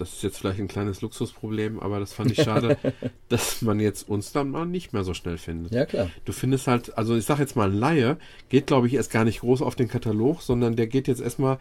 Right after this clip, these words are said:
Speaker 1: der
Speaker 2: Ja,
Speaker 1: guckt,
Speaker 2: natürlich,
Speaker 1: der guckt sich jetzt die,
Speaker 2: selbstverständlich.
Speaker 1: die, die sieben, äh, äh, ähm, in-, interessantesten oder die, die sieben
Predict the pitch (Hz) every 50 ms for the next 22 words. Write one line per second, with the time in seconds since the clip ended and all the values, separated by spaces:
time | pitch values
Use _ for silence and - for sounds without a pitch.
0 | - - - - - - - - - - 113 120 139 147 143 131 - - 143 120
1 | 101 - 110 90 156 143 - - 127 113 120 - - 107 123 117 107 120 110 107
2 | 113 104 110 127 143 143 131 131 120 - 110 117 - - 110 104 - - - 110
3 | 110 110 110 101 90 - - 113 127 - - 110 101 110 107 - - 120 127 139
4 | 139 127 - - 120 107 110 104 104 107 107 104 104 101 101 107 113 120 120 117
5 | 117 123